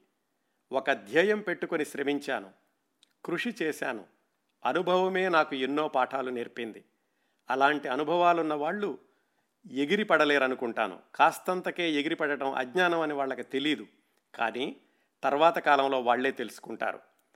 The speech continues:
ఎంతెంత పైకి ఎగిరిన వాళ్ళు కూడా కింద పడ్డారు. కింద పడ్డవాళ్ళు మళ్ళీ పైకి వచ్చారు. జీవితాలే వారికి పాఠాలు నేర్పుతాయి. అనుభవమే ఎవరైనా, ఎవరికైనా పాఠాలు నేర్పుతుంది, ఇంకొకళ్ళు నేర్పాల్సిన అవసరం లేదు."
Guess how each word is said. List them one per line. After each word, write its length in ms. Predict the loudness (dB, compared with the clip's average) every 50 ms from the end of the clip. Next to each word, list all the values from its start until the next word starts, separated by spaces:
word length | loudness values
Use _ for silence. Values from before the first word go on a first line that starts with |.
| _ _ _ _ _
ఎంతెంత 600 | -6 -2 0 0 0 -2 -2 -4 -4 -4 -2 0 0
పైకి 460 | 0 2 0 -2 -2 -2 -4 -6 -4
ఎగిరిన 360 | -2 0 0 0 -2 -2 -2
వాళ్ళు 260 | 0 2 2 0 0
కూడా 220 | -2 -2 0 0 0
కింద 280 | 0 -2 -6 -2 -2
పడ్డారు. 480 | -2 -2 -2 -2 0 0 0 0 -2 -8 -16 _ _ _ _ _ _ _ _ _ _
కింద 180 | -2 -2 0 0
పడ్డవాళ్ళు 540 | 0 0 0 0 2 2 4 4 2 2 -2
మళ్ళీ 320 | -4 -4 -4 -4 -4 -4
పైకి 320 | -4 -4 -6 -6 -4 -6
వచ్చారు. 400 | -8 -8 -8 -8 -10 -10 -10 -12 -20 _ _ _ -20
జీవితాలే 600 | -12 -10 -8 -8 -6 -2 0 0 0 0 -2 -2
వారికి 300 | 0 -2 -2 -2 -4 -8
పాఠాలు 420 | -4 -4 -4 -2 -2 -6 -6 -6
నేర్పుతాయి. 540 | -6 -8 -8 -8 -12 -14 -10 -8 -8 -8 -10 _ _ _ _ _ _ _ _ _ _
అనుభవమే 600 | -4 -2 -2 0 0 2 2 2 0 0 -2 0
ఎవరైనా, 440 | 0 0 0 0 0 0 -2 -2 -4 -6 -8 -10
ఎవరికైనా 440 | -6 -4 -4 -4 -4 -4 -6 -6 -6
పాఠాలు 400 | -4 -2 -4 -2 -2 -4 -4 -4
నేర్పుతుంది, 720 | -4 -6 -6 -8 -12 -12 -10 -10 -8 -6 -8 -8 -8 -10 _ _ _ _ _ _ _
ఇంకొకళ్ళు 420 | -12 -10 -6 -6 -6 -4 -6 -6 -6
నేర్పాల్సిన 560 | -4 -4 -6 -4 -2 -2 -2 -2 -4 -8 -8
అవసరం 440 | -6 -6 -8 -10 -10 -8 -8 -8 -6
లేదు." 300 | -4 -4 -6 -6 -8